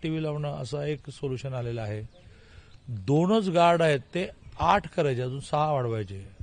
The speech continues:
अशा प्रकारची सूचना आलेली आहे. त्या सगळ्या गार्डना मोटरसायकल द्यायची, म्हणजे पूर्ण टेकडीवर मोटरसायकलमुळे ते फिरते राहतील. फिरते राहण्याचा परिणाम म्हणून एक सायकॉलॉजिकल फिअर,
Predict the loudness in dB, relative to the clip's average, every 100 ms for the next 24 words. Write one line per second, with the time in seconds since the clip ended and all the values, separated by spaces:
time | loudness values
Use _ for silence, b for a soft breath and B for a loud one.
0 | -14 -12 -8 -6 -6 -6 -6 -8 -10 -10
1 | -8 -6 -6 -6 -8 -12 -20 b b b
2 | b b b -8 0 0 2 2 2 4
3 | 4 2 0 -2 -2 -2 -2 -2 -2 -2
4 | 0 0 0 0 0 -2 -2 -4 -4 -6
5 | -4 -2 0 -2 -2 -8 -10 -6 -4 0
6 | 2 2 0 -6 b b b b -6 -4
7 | -4 -2 -2 -2 -4 0 2 4 2 -2
8 | -6 -4 -8 0 0 6 6 6 4 -2
9 | -4 -16 B B B -18 -20 -20 -18 -16
10 | -14 -16 -20 -20 -10 -4 -4 0 2 2
11 | 0 -2 -2 -2 -2 -2 -2 -2 -4 -4
12 | -4 -4 -2 0 0 -2 -2 -6 -2 2
13 | 2